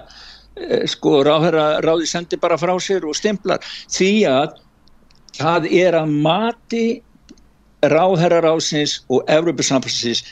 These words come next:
hvað það er sem að eru falsfréttir, hvað það er sem að er, er óhagstætt fyrir ráðandi skipan innan Evrópu, að, að, hvað það er sem á að vera bannað.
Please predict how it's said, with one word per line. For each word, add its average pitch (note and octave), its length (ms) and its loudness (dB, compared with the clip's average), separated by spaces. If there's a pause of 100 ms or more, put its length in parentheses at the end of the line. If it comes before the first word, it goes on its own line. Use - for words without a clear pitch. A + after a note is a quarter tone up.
(140)
hvað F#3 580 0
það D3 160 4 (100)
er D3 280 4
sem A#2+ 260 0
að G#2+ 100 -2
eru F#2+ 200 -2 (120)
falsfréttir, F3 1000 -2 (220)
hvað E3 460 0
það C3 160 2
er B2+ 180 2
sem A2 240 -2
að G2+ 140 0
er, G#2+ 160 0 (400)
er A2 320 2
óhagstætt E3 960 0
fyrir A#2+ 400 2 (160)
ráðandi C3 720 0 (320)
skipan F3 680 0
innan C3+ 320 0
Evrópu, E3 440 0 (380)
að, C#3+ 400 0
að, C#3+ 300 2 (440)
hvað F#3+ 360 0
það F3 140 4
er G3+ 160 0
sem D#3+ 180 -2
á G3+ 60 2
að D3 260 2
vera C3+ 160 0
bannað. - 480 -4